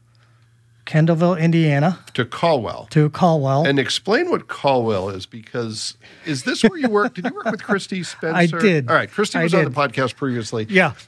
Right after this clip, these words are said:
Speaker 2: And she explained Caldwell really well, but I still don't
Speaker 1: Yes.
Speaker 2: quite understand what Caldwell does,
Speaker 1: And,
Speaker 2: so.
Speaker 1: and she'll always explain it much better than I will, because
Speaker 2: <laughs>
Speaker 1: I was a little bit lost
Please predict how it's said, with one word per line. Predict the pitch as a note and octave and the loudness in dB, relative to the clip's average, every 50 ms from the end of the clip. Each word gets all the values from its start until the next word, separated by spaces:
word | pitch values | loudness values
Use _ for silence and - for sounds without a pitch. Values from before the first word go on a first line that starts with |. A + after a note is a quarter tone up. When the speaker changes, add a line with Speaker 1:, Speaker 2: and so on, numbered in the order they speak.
| _ _ - | _ _ 2
Speaker 2:
And | C#3 C3 B2 | 2 2 2
she | A#2+ - - - F#3+ F#3+ G#2 | 0 0 0 0 0 0 0
explained | G#3 - - - - - E3 D3+ D3 C#3+ C3 B2 - | 0 0 -2 -10 -8 -4 0 0 0 0 0 -4 -8
Caldwell | - - C#3+ C#3+ C#3 C3 B2+ C3 C3 B2+ A#2+ A2 | -2 0 0 0 0 0 0 0 0 0 -2 -2
really | A2+ C3 C#3+ C#3+ C3 | -4 -2 0 0 -2
well, | A#2+ A2+ A#2+ A#2+ A2+ | -2 0 0 0 0
but | A2 G2+ G2 | 0 -2 -6
I | G2+ | -6
still | G#2+ - - - C3+ | -6 -6 -6 -6 0
don't | C3 D#3+ | 2 2
Speaker 1:
Yes. | D#3 C3 A2+ | 2 2 2
Speaker 2:
quite | - C#3 B2 A2+ | 0 -2 0 0
understand | A2+ A2 G#2+ - - A2+ G#2+ G2 | -2 -4 -6 -6 -6 -6 -6 -6
what | F#2+ F#2+ | -8 -8
Caldwell | - G2+ G2 F#2 F2 E2 E2+ | -8 -8 -6 -6 -8 -10 -10
does, | E2 E2 D#2+ - | -10 -12 -6 0
Speaker 1:
And, | G3 E3+ E3+ G3+ | 2 2 2 2
Speaker 2:
so. | F#3 | 2
Speaker 1:
and | F#3 F3+ F3+ | 2 2 2
she'll | - - - G#3+ G3 F#3 - | 0 0 2 2 2 2 2
always | F3+ F3+ F#3 F#3 F#3 F3+ E3+ D3+ | 2 2 4 4 4 2 0 0
explain | D#3+ D3+ - - - E3+ D#3 D3+ | -2 -6 -8 -6 -2 0 0 0
it | D#3 D3+ | 0 0
much | D3 D#3 D3+ - | -4 -4 -4 -2
better | - D#3+ D3 C#3+ C#3+ | -2 0 0 2 2
than | C#3 C#3 | 0 0
I | C#3+ D3 C#3+ C#3+ C#3+ | 0 2 2 0 0
will, | C3 C3+ C#3 C#3 | 0 -2 -2 -2
because | B2+ C#3 B2+ - - D3 C#3 C#3 C#3 C3+ C#3 - - - | -2 -4 -4 -2 -2 0 0 0 0 -2 -2 -6 -8 -8
Speaker 2:
<laughs> | - | -6
Speaker 1:
I | F#3 D#3+ D#3+ | -2 0 2
was | E3 E3 E3 D#3 | 2 2 2 2
a | D#3+ | 2
little | D#3 D#3+ D#3 D3+ | 2 2 2 2
bit | C3 D#3 C#3+ - - | 0 -2 -4 -4 -10
lost | D#3 E3 E3+ D#3+ D#3 D#3 D3+ D#3 D3 D3 C#3+ C#3+ D3+ - - - _ - | -8 -4 0 2 2 4 4 2 2 2 2 2 0 -2 -6 -10 _ -20